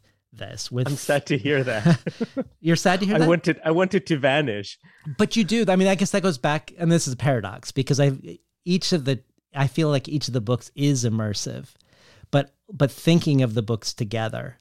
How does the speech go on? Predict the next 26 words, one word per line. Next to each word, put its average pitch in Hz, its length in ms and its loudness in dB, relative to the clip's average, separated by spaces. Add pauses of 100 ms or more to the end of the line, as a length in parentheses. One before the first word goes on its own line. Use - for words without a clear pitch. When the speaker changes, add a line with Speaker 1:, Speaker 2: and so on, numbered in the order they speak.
Speaker 1:
the 131 80 0
four 120 340 -2
Speaker 2:
Mm. 101 60 -10
Speaker 1:
books, 110 460 -8 (480)
you 139 140 -2
can't 156 280 -2
help 151 340 2
but - 180 -8
think 120 400 -2
of 113 240 -4
the 117 120 -4
questions 113 560 -4
of 104 100 -8
why 113 420 -4
are 107 140 -4
these 113 240 -10
four 110 240 -10
books - 480 -10 (480)
next 131 380 -2
to 123 120 0
each 110 160 -4
other 104 280 -8
the 123 160 -4
way 120 300 -2
they 104 180 -8
are. 113 420 -12